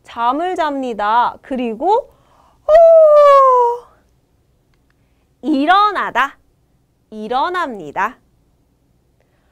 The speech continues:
무엇을 합니까? 하, 좋아요. 쉬다, 쉽니다. 여러분이 공부를 합니다. 어, 힘듭니다.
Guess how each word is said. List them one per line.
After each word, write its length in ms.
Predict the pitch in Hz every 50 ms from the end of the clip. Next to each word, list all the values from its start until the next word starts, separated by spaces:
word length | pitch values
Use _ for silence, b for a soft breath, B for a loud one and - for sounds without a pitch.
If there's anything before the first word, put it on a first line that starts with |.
| _ _ _
무엇을 680 | - 233 285 349 381 403 415 403 415 415 403 392 381
합니까? 720 | 359 339 320 294 247 226 - _ - 415 415 392 370 - _ _ _ _ _ _ _ _ _ _ _ _ _ _ _
하, 800 | _ _ - 330 320 311 294 294 277 254 233 226 _ _ _ _ _ _ _ _
좋아요. 960 | _ _ 196 185 190 196 226 262 285 269 226 202 196 214 240 262 277 277 - _ _ _ _ _ _ _ _ _ _
쉬다, 640 | _ _ - - - 403 403 392 - 254 - - _ _ _ _ _ _ _ _ _ _ _ _ _ _ _
쉽니다. 840 | _ _ - - 208 202 208 392 311 220 185 170 185 190 165 - _ _ _ _ _ _ _ _ _ _ _ _
여러분이 800 | - 202 202 226 285 339 381 359 302 285 262 277 330 359 262 - _
공부를 640 | _ - 285 277 285 302 294 330 339 330 339 339 339
합니다. 680 | 339 311 302 294 277 254 226 240 269 302 311 269 269 b b b b b b _
어, 400 | - 330 339 349 349 339 339 349 349
힘듭니다. 920 | 381 392 381 370 359 381 370 370 349 302 285 269 302 370 381 359 339 _